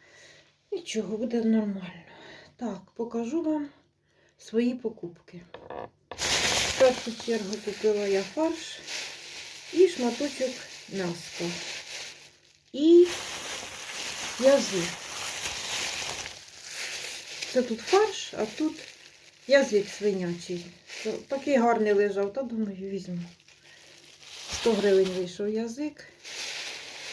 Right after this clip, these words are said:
а фарш і м'яско вийшло, е, е, це все вийшло триста гривень. От. Так.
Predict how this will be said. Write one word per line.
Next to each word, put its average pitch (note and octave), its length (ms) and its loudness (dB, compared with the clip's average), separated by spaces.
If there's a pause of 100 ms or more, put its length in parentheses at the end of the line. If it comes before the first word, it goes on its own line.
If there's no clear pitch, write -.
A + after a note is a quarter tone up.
(420)
а G3+ 80 -4 (160)
фарш B3+ 260 2 (560)
і G#3+ 340 6
м'яско A#3+ 600 4
вийшло, A#3 480 2 (1200)
е, G3 240 2
е, E3 260 4 (120)
це D4 140 10
все D#4 380 6
вийшло C#4+ 400 4
триста B3 380 0
гривень. E3 420 -8 (3000)
От. - 360 -10 (840)
Так. F#3+ 560 -14